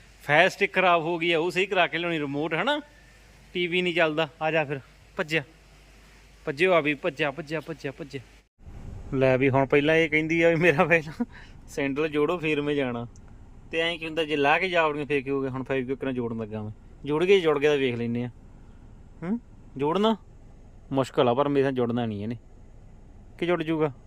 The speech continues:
<laughs> ਮਧੂਲੀ ਕੀ ਵਿਚਾਰੀ ਬੁਖਾਰ ਨਾਲ। ਹਾਂਜੀ, ਅਸੀਂ ਨਿਕਲ ਚੁੱਕੇ ਆ।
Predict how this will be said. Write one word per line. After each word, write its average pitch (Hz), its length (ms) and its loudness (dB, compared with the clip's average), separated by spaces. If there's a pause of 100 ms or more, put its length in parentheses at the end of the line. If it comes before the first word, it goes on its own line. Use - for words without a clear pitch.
(760)
<laughs> - 1600 0 (600)
ਮਧੂਲੀ 160 440 0
ਕੀ 139 120 -2
ਵਿਚਾਰੀ 143 240 2
ਬੁਖਾਰ 131 360 0
ਨਾਲ। 120 260 -6 (3500)
ਹਾਂਜੀ, 170 560 6 (880)
ਅਸੀਂ 143 200 0
ਨਿਕਲ 160 320 2
ਚੁੱਕੇ 190 380 2
ਆ। 202 320 6